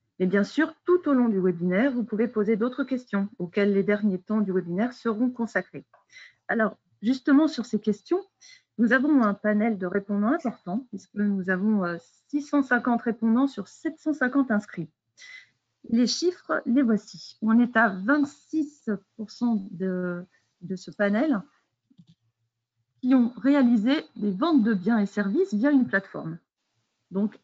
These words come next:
un peu plus d'un quart des intervenants, pardon, des participants, euh, qui suivent le webinaire.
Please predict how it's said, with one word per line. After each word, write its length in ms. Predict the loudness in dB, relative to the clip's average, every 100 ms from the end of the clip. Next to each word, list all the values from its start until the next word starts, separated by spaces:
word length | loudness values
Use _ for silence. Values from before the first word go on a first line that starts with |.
| _
un 120 | -6 -4
peu 100 | -4
plus 260 | -4 -6 -8 -8
d'un 180 | -2 -2
quart 460 | 0 0 0 -2 -12 _
des 140 | -6 -2
intervenants, 540 | -2 -2 -4 -4 -8 -16 _ _ _ _ _ _
pardon, 240 | -2 -2 -4 -16 -20 -6
des 100 | -2
participants, 600 | -2 -2 -2 -2 -4 -8 _ -12
euh, 360 | -10 -10 -12 -14 -16 -18
qui 140 | -10 -10
suivent 260 | -4 -2
le 80 | 0
webinaire. 440 | 2 2 0 -2